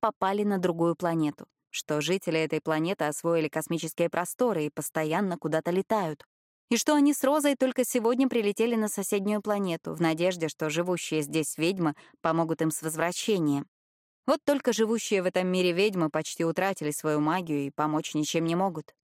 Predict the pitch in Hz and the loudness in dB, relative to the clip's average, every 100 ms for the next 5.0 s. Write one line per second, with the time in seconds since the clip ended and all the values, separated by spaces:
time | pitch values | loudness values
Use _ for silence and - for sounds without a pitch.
0 | - 196 185 165 - 180 160 180 - 160 | -2 0 0 -2 0 0 0 -4 -4 -4
1 | - 151 135 - _ _ _ _ _ _ | -2 0 -2 -4 _ _ _ _ _ _
2 | - 208 - 226 226 233 202 190 190 190 | -2 0 2 2 2 2 0 0 -2 -2
3 | 208 - - 202 - 240 226 175 175 - | -4 -4 -2 -2 0 0 0 -2 -2 -2
4 | 220 202 180 190 - 214 208 - 233 160 | 0 0 -2 -6 -4 -4 -2 0 -2 -2